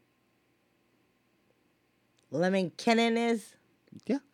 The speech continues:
Speaker 1: Okay, no, I was making sure that w-, that I was with you. <laughs> I'm sorry. It's, it's just when you threw it out there at me, I was like, "Are we still in this?" Oh, well, huh?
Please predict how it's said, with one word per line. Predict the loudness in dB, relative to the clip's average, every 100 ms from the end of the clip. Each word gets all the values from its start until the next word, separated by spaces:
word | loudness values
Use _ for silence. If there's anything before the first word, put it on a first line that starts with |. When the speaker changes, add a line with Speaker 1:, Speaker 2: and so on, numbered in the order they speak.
| _ -20 -14 -2
Speaker 1:
Okay, | 2 4
no, | 4 2
I | 2
was | 4 6
making | 4 4 0
sure | 2 4 4
that | 4 2 -2 -8
w-, | -6 -4 -4 -6
that | -2 -2 -2 -6
I | -2 2
was | 2 2
with | 0 -2
you. | -2 -2 -2 -10 -10 -8 -4 -4 -6 -4
<laughs> | -2 -2 -4 -8 -8 -12 -14 -10 -12 -12 -14 -14 -14 -10 -6 -6 4
I'm | 6 6
sorry. | 4 10 12 12 12 8 -6 -10 4
It's, | 6 6 2 -4 -18 -6
it's | -2 2
just | 4 8
when | 8
you | 8
threw | 4 8 10
it |
out | 12 10 8
there | 8 8
at | 8
me, | 4 4
I | 4
was | 4
like, | 2 2
"Are | 2 2
we | 2 0
still | 0 0 0
in | -2
this?" | -4
Oh, | -4
well, | -4 -6 -6
huh? | -4 -4